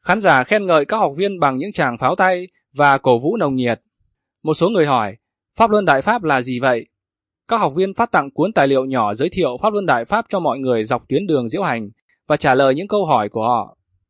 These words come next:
Cựu chiến binh Thế chiến hai, ông Peter Reckinger và vợ ông là bà Mary đã xem cuộc diễu hành cùng cháu gái Julia. Bà Mary khen ngợi, "Họ trông thật đẹp." Ông Peter nói thêm, "Tôi rất ấn tượng với thông điệp hòa bình của họ.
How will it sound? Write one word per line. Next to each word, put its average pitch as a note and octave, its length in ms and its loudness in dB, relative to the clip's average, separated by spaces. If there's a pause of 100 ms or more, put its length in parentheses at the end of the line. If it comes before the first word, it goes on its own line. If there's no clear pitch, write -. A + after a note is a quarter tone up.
(580)
Cựu F3+ 200 6
chiến G3 160 0
binh G#3+ 220 2
Thế F#3+ 120 0
chiến G3 200 0
hai, F#3+ 360 0 (300)
ông G3 180 2 (140)
Peter G3+ 260 0 (100)
Reckinger G3 680 -2 (280)
và C#3 120 2
vợ C#3+ 140 6
ông F#3 280 0
là C#3+ 100 0
bà B2+ 200 2
Mary F#3 400 -2
đã F#3+ 100 -4
xem G3 200 -4
cuộc A#2 240 -4
diễu F#3 120 -4
hành C3 260 -2
cùng A2+ 240 -4
cháu C3+ 180 -2
gái D3 220 0
Julia. F3 560 -2 (420)
Bà D3+ 220 4
Mary G3 300 0
khen G3+ 220 -2
ngợi, D3 300 2 (420)
"Họ D#3+ 240 4
trông A3 180 -2
thật D3+ 160 -2
đẹp." B2+ 260 0 (520)
Ông F#3 220 -2
Peter F#3 280 -2
nói F#3 140 0
thêm, F3+ 360 -2 (360)
"Tôi F#3 120 0
rất G3+ 140 0
ấn F#3 160 0
tượng C#3+ 240 2
với E3 100 0
thông G3+ 180 0
điệp C#3+ 200 0
hòa C3 200 0
bình A#2+ 220 -2
của A2 120 -4
họ. A#2+ 300 0